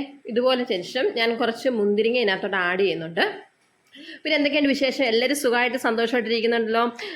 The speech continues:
വീഡിയോസൊക്കെ കാണുന്നുണ്ട്. ഉം, സബ്സ്ക്രൈബ് ചെയ്യണം, ലൈക്ക് ചെയ്യണം, ഷെയർ ചെയ്യണം കേട്ടോ. ഞാൻ എപ്പോഴും ഇത് പറയുന്നത് വെച്ചാൽ കുറേ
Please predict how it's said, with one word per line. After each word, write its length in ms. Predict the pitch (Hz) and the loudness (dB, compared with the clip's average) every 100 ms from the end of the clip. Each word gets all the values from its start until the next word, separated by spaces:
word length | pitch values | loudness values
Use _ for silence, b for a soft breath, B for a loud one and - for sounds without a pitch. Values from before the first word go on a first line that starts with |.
| 277 - | -10 -2
വീഡിയോസൊക്കെ 460 | 214 226 233 247 254 | 2 2 0 -2 0
കാണുന്നുണ്ട്. 540 | 233 208 214 220 220 277 294 - - | 2 2 2 2 2 0 -2 -8 -8
ഉം, 380 | 202 196 196 196 196 _ _ - - _ - | -4 -4 -4 -6 -10 _ _ -20 -20 _ -4
സബ്സ്ക്രൈബ് 440 | 226 - 240 233 | -4 -2 0 0
ചെയ്യണം, 320 | 240 240 269 403 - | 2 2 0 -2 -4
ലൈക്ക് 240 | 196 190 - | -2 -2 -4
ചെയ്യണം, 260 | 247 247 269 | 0 0 0
ഷെയർ 280 | - 208 214 | 0 0 2
ചെയ്യണം 280 | 220 202 | 2 0
കേട്ടോ. 140 | 208 196 | 0 0
ഞാൻ 160 | 202 | 0
എപ്പോഴും 260 | 214 202 254 | 0 0 0
ഇത് 60 | 262 | 2
പറയുന്നത് 260 | 220 226 | 2 2
വെച്ചാൽ 140 | 226 262 | 2 -2
കുറേ 260 | - 214 | -2 0